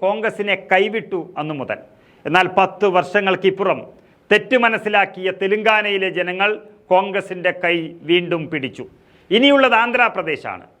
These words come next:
തെലുങ്കാന പിടിച്ചത് രേവന്ത് റെഡ്ഡി എന്ന അധികം പാരമ്പര്യം പറയാനില്ലാത്ത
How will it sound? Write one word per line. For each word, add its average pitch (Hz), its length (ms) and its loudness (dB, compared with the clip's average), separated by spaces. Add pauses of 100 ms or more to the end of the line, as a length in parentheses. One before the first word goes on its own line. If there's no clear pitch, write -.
(300)
തെലുങ്കാന 214 420 4 (100)
പിടിച്ചത് 202 360 -4 (140)
രേവന്ത് 208 420 0
റെഡ്ഡി 196 300 -6
എന്ന 190 160 -4 (680)
അധികം 226 420 2
പാരമ്പര്യം 220 640 0
പറയാനില്ലാത്ത 208 800 -2